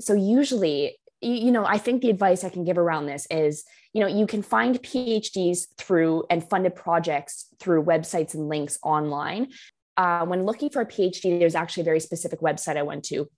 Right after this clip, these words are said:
It was called find a P H D dot com or dot C A. I can't really remember, um, but it was called Find a P H D. And it's a website that you can choose your discipline, your location,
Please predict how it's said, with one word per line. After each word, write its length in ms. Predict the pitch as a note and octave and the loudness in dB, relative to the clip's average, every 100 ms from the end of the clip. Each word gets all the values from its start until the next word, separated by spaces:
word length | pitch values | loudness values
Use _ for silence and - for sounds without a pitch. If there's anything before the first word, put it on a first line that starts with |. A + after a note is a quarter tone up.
| _ _ _ _ - | _ _ _ _ 0
It 60 | |
was 120 | G#3+ | 2
called 320 | - G#3+ A3 - | 2 2 2 0
find 400 | - G#3+ A3 A#3 | 2 2 4 2
a 60 | |
P 200 | - G3+ | 0 -2
H 200 | E3+ - | -4 -4
D 160 | F#3 F3+ | -6 0
dot 300 | F3+ D#3+ - | 2 0 -2
com 320 | - F3 E3 | -8 -4 -2
or 60 | D#3 | 0
dot 260 | D#3 D3 - | 0 -2 -2
C 160 | D#3 | -2
A. 100 | D3 | 0
I 120 | C#3 | -2
can't 200 | D3+ - | -4 -8
really 200 | E3 D3+ | -4 -2
remember, 540 | D3 D3 D3 - D3 - - - - | -2 -4 -6 -4 -4 -6 -18 -12 0
um, 240 | D#3 D3+ | 2 4
but 80 | F#3 | 6
it 80 | F3 | 6
was 220 | F#3 F3 | 6 4
called 260 | - E3+ - | 2 -2 -2
Find 280 | F3 D#3 D3 | -2 0 -2
a 40 | |
P 240 | - D3 C#3+ | -4 -2 -2
H 240 | A#2+ - | -2 -6
D. 200 | - - _ - - _ - | -8 -8 _ -20 -20 _ -4
And 240 | E3+ E3 F3+ | 0 0 0
it's 160 | F3+ | 0
a 40 | F3 | 4
website 460 | G3+ A#3 - C4 | 4 4 0 0
that 80 | B3 | 0
you 100 | F3+ | -2
can 140 | F#3+ | -4
choose 400 | F#3 - F3+ E3+ | -4 0 0 0
your 320 | D#3+ D3+ C#3+ C#3 | 2 4 4 0
discipline, 720 | E3 D#3+ F3 - A3 B3+ C4 | -2 -2 -4 -2 0 0 0
your 120 | F3+ | 2
location, 720 | D#3 D3 F#3 E3 - D#3+ E3 | 4 2 -2 -4 0 -2 -2